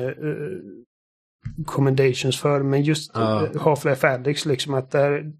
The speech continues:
Speaker 1: det, det hade inte fungerat annars.
Speaker 2: S-, sen så vill jag också, jag hoppas att det också går, att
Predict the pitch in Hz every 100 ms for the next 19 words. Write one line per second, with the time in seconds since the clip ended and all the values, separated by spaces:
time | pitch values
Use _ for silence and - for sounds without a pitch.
0 | _ 160 143 143 143 147 151 - 180 151
1 | 147 143 170 165 131 143 131 120 135 156
2 | - _ _ - 131 127 - - - -
3 | - - _ - - 123 120 156 - _
4 | - 135 135 139 123 120 113 - - 147
5 | 143 - _ _ _ _ _ _ _ _
6 | _ _ _ 127 110 120 - 123 143 -
7 | 127 127 117 110 - 117 - - - _
8 | _ 131 127 -